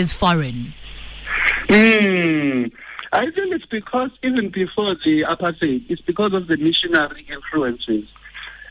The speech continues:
Speaker 2: King Moshoeshoe fought in eighteen seventy-eight, uh, with the British armies. The Zulus also fought with, um, the British armies in eighteen seventy-nine. These people came with the Bible. These people came with a mission. They built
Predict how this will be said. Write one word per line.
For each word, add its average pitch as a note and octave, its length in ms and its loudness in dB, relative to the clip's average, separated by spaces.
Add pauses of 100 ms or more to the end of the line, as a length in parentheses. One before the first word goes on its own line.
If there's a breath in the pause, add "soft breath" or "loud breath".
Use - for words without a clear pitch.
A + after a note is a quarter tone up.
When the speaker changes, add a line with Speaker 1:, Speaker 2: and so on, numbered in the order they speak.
(120)
Speaker 2:
King A3 220 4
Moshoeshoe E3 420 2 (100)
fought E3+ 360 0
in E3+ 180 -2
eighteen E3 320 0
seventy-eight, C#3+ 800 0 (160)
uh, B2 320 2
with C3 240 0
the A#2+ 80 2
British B2+ 500 0
armies. C3 420 4 (560 loud breath)
The C#3+ 80 4
Zulus C#3+ 460 2
also C#3+ 340 0 (100)
fought C#3+ 240 0 (180)
with, C3+ 280 0 (180)
um, B2 480 0 (320 loud breath)
the B2+ 100 4
British B2+ 380 2
armies C3 340 4
in B2 120 2
eighteen B2+ 300 2
seventy-nine. B2 640 2
These A3+ 180 2
people G#3 300 0
came F#3+ 300 0
with G#3+ 160 0
the D3 160 0
Bible. A#2 260 -2 (1300 loud breath)
These G3 220 6
people G#3+ 260 0
came F#3+ 260 0
with E3 180 2
a D#3 60 2
mission. D3 480 2
They E3 160 2
built F#3 360 0